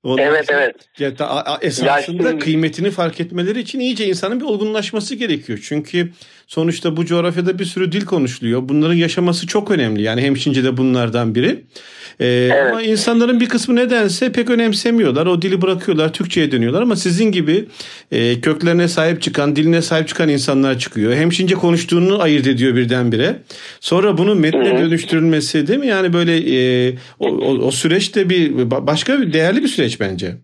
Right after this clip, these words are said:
Speaker 2: Evet. Yani şimdi aslında, e, dilin konuşulmaya fark edil-, konuşulduğunu, ayrı bir dil olduğunu, bizim Türkçeden farklı bir dilimiz olduğunu,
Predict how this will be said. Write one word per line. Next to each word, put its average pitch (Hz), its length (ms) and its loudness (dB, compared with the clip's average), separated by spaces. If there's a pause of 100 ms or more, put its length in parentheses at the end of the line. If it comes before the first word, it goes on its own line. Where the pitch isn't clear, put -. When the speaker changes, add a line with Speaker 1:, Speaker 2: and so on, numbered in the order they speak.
(180)
Speaker 2:
Evet. 131 280 0 (400)
Yani 151 160 0
şimdi - 160 -2
aslında, 190 680 0
e, 143 340 2 (400)
dilin 175 240 0
konuşulmaya 190 600 -2
fark 180 240 -2
edil-, 170 500 -4
konuşulduğunu, 151 880 -2 (440)
ayrı 143 260 0
bir 143 100 -6
dil 151 100 -2
olduğunu, 143 720 0
bizim 131 260 -2
Türkçeden 139 420 -2
farklı 135 300 0
bir 135 120 -6
dilimiz 139 280 -2
olduğunu, 139 600 0